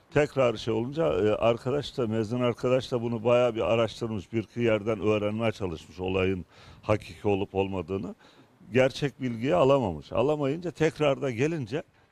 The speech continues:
demiş, "Herhalde bu doğru." E, da-, e, gayri ihtiyarı o da, e, selayı veriyor. Selayı verdikten sonra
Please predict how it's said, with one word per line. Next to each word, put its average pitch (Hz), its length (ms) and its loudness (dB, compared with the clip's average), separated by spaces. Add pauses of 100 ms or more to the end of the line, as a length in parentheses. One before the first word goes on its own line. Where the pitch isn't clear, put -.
demiş, 131 220 -6
"Herhalde 123 420 -2
bu - 120 -10
doğru." 170 340 0 (480)
E, 110 200 0
da-, 120 240 4
e, 107 320 -2 (180)
gayri 120 320 2
ihtiyarı 110 600 -2
o 127 220 -6
da, 127 200 2 (120)
e, 101 220 -2
selayı 123 520 0
veriyor. 139 400 -4
Selayı 123 460 -2
verdikten 135 580 -2
sonra 110 360 -4